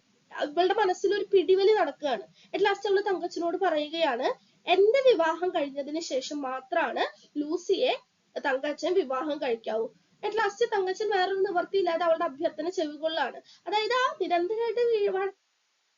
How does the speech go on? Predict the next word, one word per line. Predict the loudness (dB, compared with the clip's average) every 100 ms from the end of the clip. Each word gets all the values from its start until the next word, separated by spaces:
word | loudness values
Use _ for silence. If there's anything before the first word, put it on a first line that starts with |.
| _ -20 -20 _ -20 _ _ _ _ _ _ _ _ _ _ _ _ _ _ _ _ _ _ _ _ _ _ _ _ _ -20 -20 _ _ _ _ _ _ _ _ _ _ 0 0 0 -8 4
പറയുന്നത്. | 6 6 0 -6